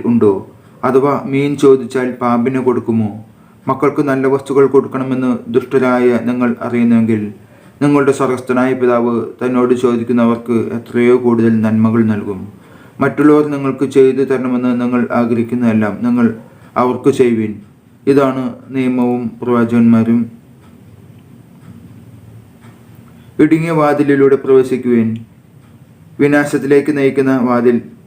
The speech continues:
വിസ്തൃതവും വഴി വിശാലവുമാണ്. അതിലേ കടന്നു പോകുന്നവർ വളരെയാണ് താനും. എന്നാൽ ജീവനിലേക്ക് നയിക്കുന്ന വാതിൽ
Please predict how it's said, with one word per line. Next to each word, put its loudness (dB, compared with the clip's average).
വിസ്തൃതവും 0
വഴി 0
വിശാലവുമാണ്. 0
അതിലേ 4
കടന്നു -6
പോകുന്നവർ -2
വളരെയാണ് 0
താനും. -4
എന്നാൽ -2
ജീവനിലേക്ക് 2
നയിക്കുന്ന 0
വാതിൽ -2